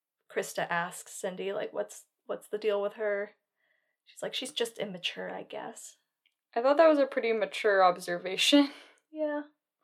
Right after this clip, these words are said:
Speaker 2: Although, I don't know, that could just be a kid talking about other kids the way that they hear adults talk about kids.
Speaker 1: Mm-hmm.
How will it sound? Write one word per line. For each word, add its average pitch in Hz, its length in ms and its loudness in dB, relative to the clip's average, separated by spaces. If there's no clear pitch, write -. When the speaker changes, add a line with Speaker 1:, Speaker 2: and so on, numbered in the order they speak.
Speaker 2:
Although, 220 260 12
I 190 120 12
don't 180 140 4
know, 175 220 6
that 180 200 0
could 202 160 -4
just 190 200 -8
be 190 120 -4
a 175 80 -2
kid 180 320 -6
talking 180 500 -2
about 170 320 4
other 175 200 2
kids 175 320 -6
the 175 120 0
way 175 160 6
that 170 200 2
they 180 100 -2
hear 165 180 -6
adults 170 440 -2
talk 220 240 -8
about 226 240 8
kids. 262 500 6
Speaker 1:
Mm-hmm. 233 300 -6